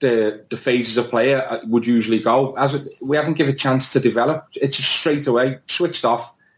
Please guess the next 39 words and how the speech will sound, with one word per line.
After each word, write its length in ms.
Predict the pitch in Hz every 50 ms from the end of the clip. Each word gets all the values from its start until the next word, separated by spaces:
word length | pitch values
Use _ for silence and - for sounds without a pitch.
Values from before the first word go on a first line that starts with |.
| _ _ -
and 100 | 110 117
they 180 | 117 113 117 -
pull 140 | 123 113
the 80 | 110 104
goal 200 | 117 110 107 101
back 220 | 110 113 117 -
straight 260 | - - 135 120 - 113
away. 240 | 110 113 120 131
So, 380 | 131 - 151 135 127 120 - - _ _ _ _ _ _ _ _ _ _ _ _ _ _ _ _ _ _ _ -
and 100 | 120 127
then 100 | 127 131
after 280 | 131 - - - - 139
that, 300 | 147 143 127 - - 117
we 80 | 117
don't 160 | 123 120 117
really 260 | 120 117 113 113 113 110
ever 140 | 107 107
get 140 | - 113 110 -
to 120 | - -
grips 240 | - 117 117 - -
with 100 | 135 147
it. 200 | 147 139 139 - _ _ -
But 280 | 139 131 127 - - - _ _ _ _ _ _ _ _ _ _ _ _ _ _ _ _ _ -
the 80 | 139
Liverpool 400 | 143 151 160 170 160 175 175 156
that 160 | 147 127 117
we've 140 | 113 117 107
watched 220 | 117 113 117 - -
for 60 | 104
the 80 | 110
last 260 | 110 127 - - - -
twelve 300 | 120 107 104 101 98 107
months, 240 | 123 143 139 -
if 80 | 135 120
we 80 | 135 135
get 160 | 156 156 160
an 80 | 156
early 220 | 156 147 135 117 104
goal 420 | - 110 110 127 147 143 107 -